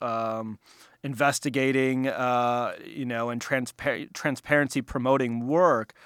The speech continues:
that, that I've, I've described, right? And, and, you know, that's, it's not necessarily a, um, you know, for example, the Department of Education,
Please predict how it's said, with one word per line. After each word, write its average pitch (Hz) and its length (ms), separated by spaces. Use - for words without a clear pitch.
that, 127 440
that 131 140
I've, 117 280
I've 117 200
described, 113 640
right? 120 160
And, 120 180
and, 131 400
you 139 60
know, 117 200
that's, 147 480
it's - 200
not 156 400
necessarily 135 720
a, 117 340
um, 107 440
you 185 140
know, 185 160
for 175 160
example, 160 260
the 147 80
Department 151 360
of 123 40
Education, 160 560